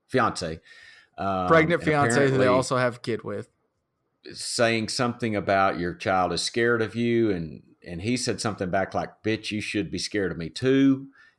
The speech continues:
Speaker 1: And if that's audible, that's, that is not, I mean, I don't know if he hurt his kid. The kid said his daddy hurt his arm.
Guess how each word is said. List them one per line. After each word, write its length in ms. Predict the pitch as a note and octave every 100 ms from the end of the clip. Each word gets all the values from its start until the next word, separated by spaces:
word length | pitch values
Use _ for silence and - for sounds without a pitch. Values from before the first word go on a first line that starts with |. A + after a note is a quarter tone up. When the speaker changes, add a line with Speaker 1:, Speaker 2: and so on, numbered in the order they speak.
| -
Speaker 1:
And 100 | G2+
if 120 | A2
that's 220 | F#3+ F3+
audible, 500 | - F#2 G2 F#2+ G#2
that's, 460 | G2+ A#2 A#2+ - - -
that 200 | B2+ D3+
is 240 | F#2 -
not, 360 | G2 F2+ E2+ - _
I 60 | A2+
mean, 140 | B2
I 120 | C3+
don't 180 | D#3 B2
know 140 | B2+
if 100 | A#2+
he 100 | G#2+
hurt 280 | E2 G#2 A#2+
his 140 | A#2 -
kid. 380 | - A2+ A2+
The 100 | F2+
kid 260 | F2 C3 A2
said 300 | - G2+ E2
his 180 | F#2 E2+
daddy 340 | G2 G2 A2
hurt 220 | G#2+ A2+
his 160 | A2 G2
arm. 500 | A2 A2 A2+ A2 G#2